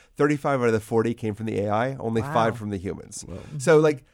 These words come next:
Speaker 1: if you're really creative, you're still gonna have more creative ideas. But if you are somebody who struggles with idea generation, you should be using A I to help you come up with ideas because it will help you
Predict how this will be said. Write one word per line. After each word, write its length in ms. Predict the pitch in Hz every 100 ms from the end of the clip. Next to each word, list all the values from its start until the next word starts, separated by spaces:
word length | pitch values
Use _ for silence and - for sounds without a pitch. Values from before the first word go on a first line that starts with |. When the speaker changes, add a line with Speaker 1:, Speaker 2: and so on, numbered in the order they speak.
| _
Speaker 1:
if 200 | - 123
you're 100 | 143
really 180 | 151 185
creative, 380 | - 233 254 170
you're 100 | 135
still 200 | - 165
gonna 100 | 156
have 140 | 156
more 120 | 147
creative 240 | 147 151 139
ideas. 300 | 147 202 139
But 120 | 143
if 80 | 131
you 160 | 143 143
are 160 | 139
somebody 320 | - 156 156
who 100 | 151
struggles 420 | 135 - 143 151 143
with 60 |
idea 280 | 143 151 190
generation, 520 | 143 127 117 110 160 160 _ -
you 80 | 120
should 140 | 139
be 60 | 143
using 280 | 143 151
A 160 | 113 131
I 120 | 127
to 80 | 131
help 180 | 127 123
you 60 |
come 120 | 135 131
up 20 |
with 100 | 139
ideas 460 | 147 202 196 104 95
because 260 | 117 113
it 60 | 113
will 100 | 104
help 280 | 110 117 -
you 260 | 123 120